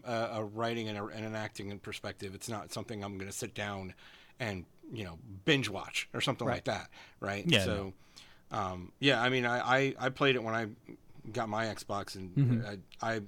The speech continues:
Speaker 1: I loved what I played with it, but I, I don't remember what it was that pulled me away from it, but I just, I never went back to it. I sh-, I probably should.
Speaker 3: Yeah, it's good.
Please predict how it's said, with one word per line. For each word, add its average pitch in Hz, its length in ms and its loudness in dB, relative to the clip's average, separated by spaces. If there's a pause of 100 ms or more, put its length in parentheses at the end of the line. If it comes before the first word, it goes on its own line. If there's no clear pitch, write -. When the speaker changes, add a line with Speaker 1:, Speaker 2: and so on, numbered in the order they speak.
(120)
Speaker 1:
I 120 60 0
loved 156 240 4
what 139 120 4
I 120 60 4
played 165 240 6
with 104 140 0
it, 101 120 -2
but 104 140 -2
I, 113 80 2 (100)
I 123 40 0
don't 123 100 0
remember 113 260 0
what 110 240 0 (180)
it 113 140 -8
was 107 380 -2
that 104 260 -2 (480)
pulled 123 220 4
me 117 80 2
away 110 220 0
from 160 200 2
it, - 200 2
but 104 140 0
I 107 100 2
just, - 220 -4
I 123 100 0
never 117 280 2
went 101 180 -2
back 95 200 -4
to 87 160 -10
it. 85 80 -10
I 92 60 -6
sh-, - 220 -2
I 104 60 -6
probably 92 260 -12
should. 85 280 -10 (800)
Speaker 3:
Yeah, 107 120 -4
it's 110 120 -8
good. 98 320 -6